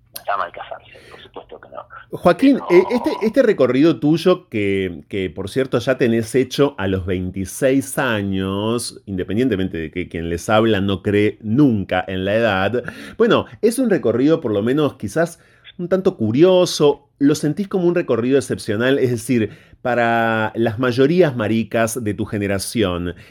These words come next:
Speaker 2: ¿esto es así o ves más marica de la uva, marica de mocasines?
Speaker 1: Mira, pasa algo con esto cuando a veces lo leo, que, que no importa si soy una marica de la uva, que en algún punto algo, será el,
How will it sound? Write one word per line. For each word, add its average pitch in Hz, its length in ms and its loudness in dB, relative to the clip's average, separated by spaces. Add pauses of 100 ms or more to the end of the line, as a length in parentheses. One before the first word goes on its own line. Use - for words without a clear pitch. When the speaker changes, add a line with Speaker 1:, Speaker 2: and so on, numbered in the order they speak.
Speaker 2:
¿esto 151 240 2
es 151 160 0
así 143 520 -4
o 117 120 2
ves 135 180 4
más 123 240 0
marica 110 400 0
de 104 80 0
la 95 140 0
uva, 113 580 2
marica 104 840 -2
de 98 120 -2
mocasines? 80 1120 -8
Speaker 1:
Mira, - 520 -6 (260)
pasa 214 320 -6
algo 196 260 -8
con 143 140 -12
esto - 260 -16
cuando 120 200 -12
a 127 60 -8
veces - 180 -18
lo 120 120 -14
leo, 143 440 -8
que, 107 580 -16
que - 60 -20
no 139 80 -20
importa 156 480 -8 (340)
si - 60 -12
soy - 140 -8
una 131 120 -6
marica 120 320 -4
de 113 80 -2
la 110 140 -4
uva, 131 260 -6
que 110 140 -14
en 104 60 -14
algún 123 260 -12
punto 135 400 -8
algo, 120 340 -6 (960)
será 151 160 -4
el, 165 180 -12